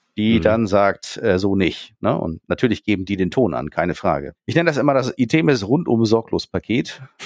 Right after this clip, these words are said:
Speaker 1: Äh,
Speaker 2: <laughs> Ja.
Speaker 1: wenn unsere Kunden fragen, "Warum sollten sie jetzt ein ganzes Team nehmen?" Ganz einfach, weil sie keinen Bock haben, sich um Teams zu kümmern. Das machen wir. Das können wir gut und dementsprechend
Speaker 2: Richtig.
Speaker 1: brauchen sie sich darum nicht kümmern. Und für unsere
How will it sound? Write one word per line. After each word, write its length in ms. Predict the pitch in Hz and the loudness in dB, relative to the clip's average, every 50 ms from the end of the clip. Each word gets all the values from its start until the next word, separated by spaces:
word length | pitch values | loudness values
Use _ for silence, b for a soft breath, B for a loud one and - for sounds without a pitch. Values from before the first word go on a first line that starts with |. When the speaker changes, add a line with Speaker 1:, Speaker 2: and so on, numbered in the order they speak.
| - | -2
Speaker 1:
Äh, 60 | - 107 | 2 2
Speaker 2:
<laughs> 160 | 104 104 95 | 2 4 4
Ja. 80 | 101 | 2
Speaker 1:
wenn 60 | 107 104 | 2 0
unsere 240 | 107 101 117 113 104 | 0 0 0 0 2
Kunden 300 | - 131 120 - - 104 | 2 0 0 0 -4 -8
fragen, 460 | - - 107 101 101 104 107 107 101 | 0 2 4 4 4 4 2 0 0
"Warum 280 | 101 101 101 117 123 120 | 2 2 2 2 2 4
sollten 260 | 110 110 110 101 87 | 4 4 4 2 0
sie 100 | 98 101 | 0 0
jetzt 180 | 101 92 - - | 0 0 0 -2
ein 60 | 107 | 0
ganzes 300 | 95 95 90 - 101 - | 0 0 0 0 -6 -10
Team 240 | - - 117 110 101 | -6 -2 0 0 2
nehmen?" 320 | 90 82 85 95 107 113 113 | 2 0 0 -2 -4 -6 -2
Ganz 180 | - 117 117 117 | -2 -2 -2 0
einfach, 440 | - 98 113 117 - 156 135 - - | 0 0 0 2 2 0 0 2 2
weil 100 | 95 92 | 2 2
sie 100 | 101 107 - | 2 -2 -2
keinen 220 | - 107 98 95 | 0 0 0 2
Bock 180 | 90 85 - - | 0 -2 0 0
haben, 220 | 98 92 95 101 | 0 0 0 -2
sich 140 | 90 87 - | -6 -6 -6
um 120 | 98 87 | -8 -8
Teams 260 | - - 95 92 - | -6 -6 -6 -6 -6
zu 120 | - - 113 | -6 -8 -4
kümmern. 260 | - 180 175 117 82 | -2 0 0 0 0
Das 160 | 76 71 - - | -2 -6 -8 -10
machen 240 | - 92 127 151 | -8 -6 -6 -4
wir. 240 | 143 127 123 78 - - _ _ | 0 0 0 0 -2 -6 _ _
Das 280 | - 107 113 - - - | -6 -6 -6 -6 -12 -2
können 200 | - 123 143 160 | -2 -2 0 2
wir 120 | 151 143 | 0 0
gut 260 | 131 131 156 202 214 - | 0 -2 -6 -8 -8 -4
und 260 | _ - 127 120 123 - _ | _ 2 2 2 0 -2 _
dementsprechend 460 | - 107 110 113 110 - - 98 101 | 0 0 0 0 0 -2 -2 0 0
Speaker 2:
Richtig. 260 | 92 98 98 95 - _ | 0 0 -2 -4 -6 _
Speaker 1:
brauchen 240 | - 98 95 104 95 | 0 2 2 2 0
sie 80 | 95 | -2
sich 80 | 90 - | -2 0
darum 240 | - 92 90 92 90 | 0 0 0 0 -2
nicht 160 | 90 85 - | -4 -2 -4
kümmern. 220 | - 87 76 67 - _ _ _ | -4 -4 -4 -6 -8 _ _ _
Und 180 | 113 110 107 - | 0 0 0 2
für 180 | - - 113 | 2 2 2
unsere 600 | 90 107 117 107 104 101 101 95 90 87 90 87 | 4 2 2 0 0 2 2 4 4 4 2 0